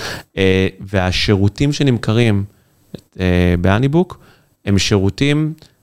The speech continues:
מאוד אישיים. לדוגמה, כשאתה עכשיו רוצה, אה, לסגור עסקה עם, אה, מעצבת פנים, מאוד חשוב לך,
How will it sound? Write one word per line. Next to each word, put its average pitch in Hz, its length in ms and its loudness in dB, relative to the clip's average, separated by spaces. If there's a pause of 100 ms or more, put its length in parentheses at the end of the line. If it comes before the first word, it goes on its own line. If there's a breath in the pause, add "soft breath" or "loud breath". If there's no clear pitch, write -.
(160)
מאוד 123 440 0
אישיים. 98 480 0
לדוגמה, 98 440 2 (540 soft breath)
כשאתה 98 340 -2
עכשיו 127 420 -2 (360 loud breath)
רוצה, 98 340 -2 (300)
אה, 98 200 0
לסגור 101 340 0
עסקה 113 380 -2
עם, 101 280 0
אה, 92 280 2
מעצבת 104 500 -2
פנים, 104 360 0 (1080 loud breath)
מאוד 117 300 0
חשוב 147 400 -2
לך, 135 200 -2